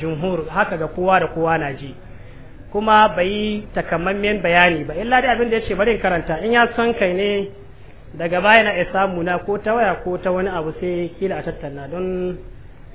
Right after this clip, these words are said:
ban fahimci abin da yake cewa ba amma da yake cewa assalamu alaikum wa rahmatullahi wa barakatuhu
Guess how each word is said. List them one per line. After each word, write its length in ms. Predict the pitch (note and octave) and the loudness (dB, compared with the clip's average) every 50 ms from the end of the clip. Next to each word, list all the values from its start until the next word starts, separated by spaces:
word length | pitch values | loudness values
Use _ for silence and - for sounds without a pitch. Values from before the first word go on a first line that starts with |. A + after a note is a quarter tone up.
| - - - - - - - | -20 -20 -20 -20 -20 -18 -14
ban 300 | D3+ C#3+ D3 D#3+ D#3+ D#3 D3+ D3+ D3 C#3+ C#3 C#3 C3+ C3+ C3 C3+ - - - | -10 -6 -2 -2 -2 -2 -4 -6 -6 -8 -10 -10 -10 -12 -12 -14 -16 -12 -6
fahimci 280 | - E3 D#3+ D#3 - A3 | -4 -2 -2 0 2 2
abin 220 | F#3 E3+ F3 E3+ | 2 2 2 2
da 80 | E3 E3 | 0 0
yake 140 | D#3+ D#3+ C3+ - | 0 -2 -6 -8
cewa 160 | - D3 C#3+ | -8 -8 -6
ba 80 | C3+ D3 D3+ | -6 -6 -6
amma 180 | E3 F#3+ A3+ B3+ | -4 -2 -2 0
da 100 | B3 A#3 | 2 2
yake 160 | A#3 A3+ - - | 2 2 0 -2
cewa 140 | - G#3 G3 | -2 0 0
assalamu 400 | G3+ G3 - G3+ G#3 A#3 A#3+ A3+ | 0 0 0 2 2 2 2 2
alaikum 400 | G3 F#3+ G3 G#3+ A3 - G#3+ G3+ | 0 0 0 0 -2 -4 -4 -2
wa 100 | G3 F#3 F#3 | -2 -2 -2
rahmatullahi 540 | - - F#3+ F#3+ F#3 G3 F3 F3+ F#3+ G3 F#3 | -2 -4 -4 -4 -2 -2 0 0 0 2 2
wa 80 | F3+ E3+ | 2 0
barakatuhu 580 | E3+ E3+ E3 D#3+ - E3+ E3 - D3+ C#3 C3+ | 0 -2 -2 -2 -4 -4 -4 -4 -6 -8 -8